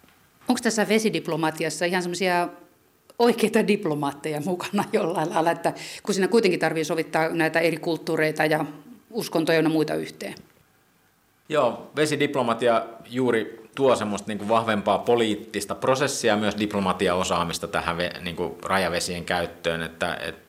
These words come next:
Speaker 2: se perusjako ehkä on sen tyyppinen, että rajavesiyhteistyö, niin siellä on aika vahva semmoinen institutionaalinen pohja, eli meillä on ne sopimukset Y K-tasolla ja alueellisella tasolla, ja sit meillä saattaa olla yhteiset organisaatiot, kuten joku, jonkinlaiset jokikomissiot, jonka puitteissa asioita tehdään. Se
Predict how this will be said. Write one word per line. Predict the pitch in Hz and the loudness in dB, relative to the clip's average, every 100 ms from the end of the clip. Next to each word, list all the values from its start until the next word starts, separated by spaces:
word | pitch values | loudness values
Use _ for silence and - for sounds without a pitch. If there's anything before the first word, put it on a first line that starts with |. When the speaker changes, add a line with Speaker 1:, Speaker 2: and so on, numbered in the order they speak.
| _ - | _ -12
Speaker 2:
se | - | -2
perusjako | 113 113 113 123 123 127 | 2 4 4 4 6 6
ehkä | 113 - 107 | 4 2 0
on | |
sen | 101 101 | 0 -2
tyyppinen, | 107 104 104 98 | -2 -2 -2 -2
että | 95 | 0
rajavesiyhteistyö, | 104 110 104 101 110 120 - 110 - 101 98 | 2 4 2 2 0 0 0 0 0 0 0
niin | 98 | 0
siellä | 101 98 | -2 0
on | 95 | 2
aika | 98 | 2
vahva | 101 98 95 | 4 4 2
semmoinen | 92 92 92 92 | 0 -4 -2 -2
institutionaalinen | 90 90 90 92 82 82 82 | -4 -6 -6 -4 -4 -4 -4
pohja, | - 87 85 82 | -2 0 0 -2
eli | 82 | -4
meillä | 85 87 | -4 -4
on | 87 | -4
ne | |
sopimukset | 87 90 92 82 78 85 - - - - - - - - | -4 -4 -6 -6 -6 -8 -10 -18 -20 -20 -20 -20 -20 -2
Y | 117 123 | 2 4
K-tasolla | 113 107 101 104 101 | 4 4 4 4 6
ja | 101 101 | 6 6
alueellisella | 98 95 92 90 87 | 6 4 2 0 -2
tasolla, | 90 87 87 87 | 0 0 0 0
ja | |
sit | 82 90 | -2 -2
meillä | 87 87 | -2 0
saattaa | 87 - 87 | 0 0 2
olla | 87 | 2
yhteiset | 85 - 85 87 82 - - _ - | 0 0 0 0 -4 -12 -20 _ -2
organisaatiot, | 90 87 85 85 80 85 78 | 0 0 -2 0 0 0 -4
kuten | 87 85 | -2 0
joku, | 82 - - | 0 -4 -6
jonkinlaiset | 87 85 80 92 | -2 0 0 0
jokikomissiot, | 82 - 90 85 - 80 73 | -2 -2 -2 -2 -4 -4 -4
jonka | 78 73 | -6 -6
puitteissa | - 82 78 80 - 78 | -4 -4 -2 -4 -2 -4
asioita | 80 76 | -4 -4
tehdään. | 76 85 78 78 | -2 0 0 -2
Se | 78 76 | -4 -6